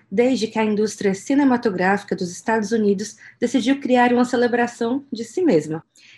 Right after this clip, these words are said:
Em dezesseis de maio de mil novecentos e vinte e nove, era realizada, em Hollywood, a primeira edição dos Prêmios da Academia de Artes e Ciências Cinematográficas,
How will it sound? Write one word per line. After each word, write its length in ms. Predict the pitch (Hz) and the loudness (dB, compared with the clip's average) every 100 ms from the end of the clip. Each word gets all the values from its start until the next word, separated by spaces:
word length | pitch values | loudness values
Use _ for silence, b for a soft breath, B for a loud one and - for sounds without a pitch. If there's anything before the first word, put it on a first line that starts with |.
| b | b
Em 60 | 220 | 0
dezesseis 500 | 220 220 262 254 214 | 2 2 2 0 2
de 120 | 226 | 2
maio 340 | 208 208 220 | 2 4 4
de 100 | 196 | 2
mil 160 | 196 220 | 2 2
novecentos 480 | 214 202 - 208 208 | 0 -2 -4 -4 -2
e 60 | 196 | -2
vinte 320 | 220 311 - | 0 -2 0
e 40 | |
nove, 460 | 285 214 202 196 220 B B | 2 2 2 -2 -6 B B
era 120 | 233 | 0
realizada, 800 | 254 277 269 269 202 214 220 190 | 2 4 2 2 2 2 2 0
em 140 | 190 170 | -2 -2
Hollywood, 580 | 202 262 269 214 202 - B B | -2 0 0 0 -2 -10 B B
a 60 | 214 | -4
primeira 380 | - 254 254 | 2 4 4
edição 680 | 262 247 294 - 240 190 180 - | 4 2 -4 -2 0 0 -2 -6
dos 200 | 185 196 | -8 -4
Prêmios 360 | - 196 190 190 | -2 0 0 0
da 120 | 190 | -2
Academia 760 | 190 254 254 285 226 190 175 | 0 0 2 2 2 2 0
de 220 | 175 214 | -2 0
Artes 400 | 190 185 196 - - | 2 2 -2 -8 -12
e 60 | |
Ciências 720 | - 320 285 202 208 - 180 | -6 0 2 2 0 -4 -6
Cinematográficas, 1040 | - 254 254 240 247 202 165 160 - 170 - | -2 0 0 0 -2 0 0 -2 -8 -14 -14